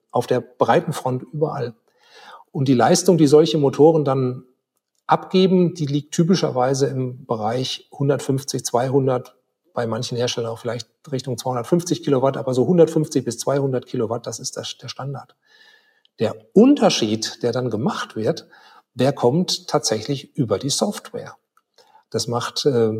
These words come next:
ein Daimler so, da können Sie, mindestens in den U S A ist es so, da können Sie dann höhere Leistung abonnieren.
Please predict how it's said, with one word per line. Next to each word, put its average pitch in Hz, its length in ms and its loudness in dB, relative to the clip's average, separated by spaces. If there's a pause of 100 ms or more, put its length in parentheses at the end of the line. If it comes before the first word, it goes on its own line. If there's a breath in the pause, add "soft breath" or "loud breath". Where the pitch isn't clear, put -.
(120)
ein 120 140 -2
Daimler 160 380 2
so, 160 200 6
da 135 100 4
können 135 260 -2
Sie, 127 140 4
mindestens 139 340 2
in 139 120 0
den 135 40 -2
U 131 80 4
S 127 140 2
A 131 180 0
ist 165 160 -2
es 147 80 0
so, 139 140 4
da 123 100 0
können 135 240 -2
Sie 127 80 2
dann 123 180 -2
höhere 135 280 4
Leistung 131 420 0
abonnieren. 139 720 2